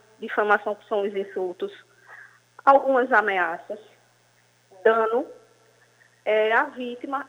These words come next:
ela pode solicitar a medida protetiva, mas ela não quer a instauração de inquérito policial.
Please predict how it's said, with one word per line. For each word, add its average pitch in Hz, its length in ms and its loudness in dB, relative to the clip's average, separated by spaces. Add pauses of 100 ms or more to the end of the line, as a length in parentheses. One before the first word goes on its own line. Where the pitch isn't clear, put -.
ela 240 200 2
pode 247 420 -2
solicitar 254 840 0 (840)
a 208 300 8 (540)
medida 214 360 -4
protetiva, 220 680 -4 (360)
mas 240 260 -2
ela 220 180 -2
não 247 200 -6
quer 202 440 -4 (260)
a 214 120 -2
instauração 202 640 -2
de 202 80 -12
inquérito 214 540 2
policial. 208 600 0